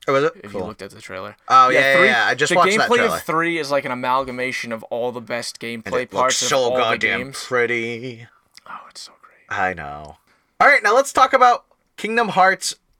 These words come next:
Speaker 1: Recoded. Coded? I don't know fuck all about this game.
Speaker 2: So Coded
Speaker 1: <laughs>
Speaker 2: was originally a mobile game in Japan, like, a cell phone mobile game, and it came out in, like, two thousand eight,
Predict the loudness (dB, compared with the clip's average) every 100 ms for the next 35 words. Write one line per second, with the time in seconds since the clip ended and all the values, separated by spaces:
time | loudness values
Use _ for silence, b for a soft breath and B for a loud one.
0 | -16 -6 -2 -2 0 2 2 2 0 -2
1 | 0 0 2 0 0 2 2 4 2 0
2 | -2 _ 0 0 2 0 2 2 0 0
3 | -6 -4 -4 -4 -10 -10 -6 -6 -4 -2
4 | -2 0 0 2 0 -2 -6 -4 -4 -2
5 | -2 -2 -6 -4 -2 0 -2 -2 -2 -2
6 | -6 -10 -10 -10 -14 -18 -16 -16 -16 -16
7 | -8 -6 -6 -12 _ _ -20 -14 -10 -10
8 | -12 -14 -14 -12 -14 -16 -18 -18 -20 -20
9 | _ _ -20 _ -12 -8 -8 -8 -12 -14
10 | -12 -8 -8 -8 -10 -10 -12